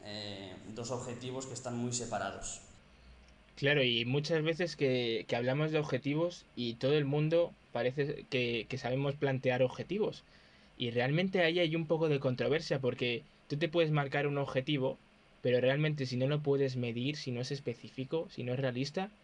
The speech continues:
Speaker 2: no te vale para nada el objetivo. Entonces es importante que se os meta en la cabeza que un objetivo tiene que seguir la regla smart, que seguramente lo hayáis escuchado alguna vez. Tiene que ser un objetivo que sea específico,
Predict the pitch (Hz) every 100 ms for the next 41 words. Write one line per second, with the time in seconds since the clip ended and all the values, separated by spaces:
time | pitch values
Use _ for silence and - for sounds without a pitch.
0 | - - 131 131 135 131 127 127 127 120
1 | 113 - 117 113 101 _ - - - 127
2 | 151 160 160 175 170 156 170 165 156 135
3 | 131 123 120 135 143 165 156 143 135 147
4 | 156 151 135 135 131 135 143 143 135 131
5 | 131 131 123 123 147 139 135 120 127 127
6 | 131 147 - 123 - 123 131 113 - -
7 | _ _ _ _ _ _ 120 120 123 123
8 | 131 131 131 123 127 127 131 - 127 -
9 | 127 127 120 123 117 123 123 - - -
10 | - 143 156 156 156 156 156 143 135 143
11 | 127 131 127 - 120 135 135 127 123 139